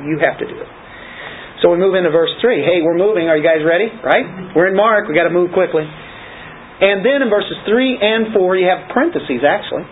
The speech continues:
A real parentheses, my, my version does. And it's Mark making a comment. You know, it's like, okay, they've come there, they've noticed the disciples, and then in verse five, they're gonna start speaking.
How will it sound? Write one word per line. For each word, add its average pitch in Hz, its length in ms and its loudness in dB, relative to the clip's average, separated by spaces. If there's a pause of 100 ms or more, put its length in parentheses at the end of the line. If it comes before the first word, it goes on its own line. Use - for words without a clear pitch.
A 160 80 4 (160)
real 185 320 2
parentheses, 196 600 -4
my, 147 200 2 (160)
my 135 160 0
version 120 240 0
does. 123 280 0 (760)
And 190 160 4
it's 185 160 -6
Mark 262 320 2
making 202 240 0
a 147 80 -4
comment. 190 400 0 (720)
You 165 40 2
know, 160 120 2
it's 180 40 4
like, 156 120 2
okay, 175 400 2 (560)
they've 156 240 2
come 208 160 2
there, 180 560 2
they've 147 160 2
noticed 170 240 0
the 147 160 0
disciples, 165 640 2
and 160 240 0
then 170 240 2
in 156 80 0
verse 160 240 2
five, 170 320 4
they're 165 80 0
gonna 147 160 -4
start 139 240 2
speaking. 170 320 -4